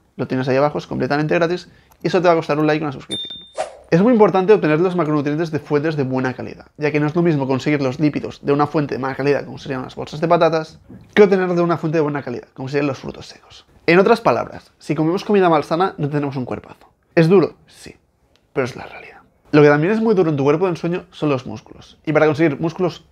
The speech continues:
duros y definidos hay que trabajarlos. Así que la segunda clave es hacer ejercicios de peso. Y es que al levantar peso creamos esos músculos tan atractivos que queremos tener. ¿Quieres unos brazos más grandes?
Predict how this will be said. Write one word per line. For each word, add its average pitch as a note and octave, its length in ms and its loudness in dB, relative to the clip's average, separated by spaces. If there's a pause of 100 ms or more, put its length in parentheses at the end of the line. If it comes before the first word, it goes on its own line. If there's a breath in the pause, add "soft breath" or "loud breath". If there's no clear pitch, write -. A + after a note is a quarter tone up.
(240)
duros E3 320 2
y - 20 2
definidos E3+ 560 -2
hay D3 140 0
que C#3 100 0
trabajarlos. - 600 -8
Así C#3 160 4
que C#3 80 4
la C#3+ 60 2
segunda D3+ 280 2
clave E3+ 240 2
es D#3+ 80 0
hacer D#3+ 320 -2
ejercicios D3 540 -8
de F#2+ 80 -12
peso. - 320 -18 (240)
Y F3 80 2
es D#3+ 100 4
que F3+ 60 2
al D#3 80 6
levantar E3+ 320 4
peso A3 320 2
creamos E3 260 0
esos D#3+ 200 -4
músculos C#3+ 440 -8
tan E3 160 -2
atractivos F3+ 540 -2
que - 160 -12
queremos C3 280 -4
tener. - 280 -20 (160)
¿Quieres G3+ 240 4
unos G3+ 180 4
brazos F#3 300 4
más F#3 160 0
grandes? F#3 420 -4